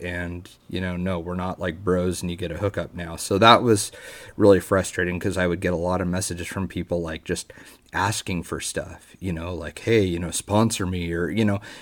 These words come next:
and all this stuff. And it's just a really inappropriate way of handling things. Um, from a logistics standpoint, being a,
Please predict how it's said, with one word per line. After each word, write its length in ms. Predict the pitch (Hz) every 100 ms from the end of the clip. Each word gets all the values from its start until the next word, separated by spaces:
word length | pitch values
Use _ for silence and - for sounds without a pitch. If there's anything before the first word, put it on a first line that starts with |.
| -
and 180 | 120 107
all 160 | 110
this 180 | 117 104
stuff. 300 | - 117 107
And 120 | 98
it's 180 | 87 85
just 220 | - -
a 80 | 90
really 360 | 95 117 107 73
inappropriate 720 | 104 95 - 104 101 90 76
way 200 | 95 98
of 340 | 87 80 -
handling 760 | - - 90 90 90 98 101 104
things. 680 | - 110 104 107 120 - - -
Um, 400 | 98 90 85 76 - _ _ _ _ _ _ _ - - _
from 520 | - - 131 117 110 95
a 80 | 101
logistics 720 | 90 76 82 101 - 123 -
standpoint, 720 | - 123 123 120 131 131 135 _ - - - - - - _ _ _ _ _ _ _ - 101
being 380 | 110 113 113 104
a, 320 | 90 82